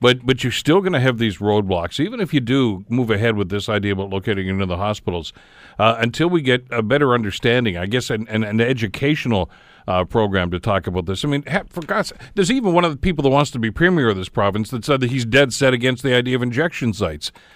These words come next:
Uh, I mean, <laughs> you know, if it starts at the top, I mean, how do you, how do you fight that?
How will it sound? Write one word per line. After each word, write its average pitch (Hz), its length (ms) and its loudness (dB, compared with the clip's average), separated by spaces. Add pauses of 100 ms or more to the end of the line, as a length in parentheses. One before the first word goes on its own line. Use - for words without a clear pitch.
(120)
Uh, 123 220 6
I 147 80 4
mean, 151 240 2 (140)
<laughs> - 140 -6
you 175 120 -2
know, 170 260 0
if 160 220 -4
it 139 100 -4
starts - 380 0
at 143 100 -2
the 110 80 -2
top, 185 420 0
I 120 40 0
mean, 123 160 0
how 175 160 0
do 196 80 -2
you, 123 200 -2
how 165 120 2
do 208 80 0
you 156 60 2
fight 196 320 -2
that? 87 240 -2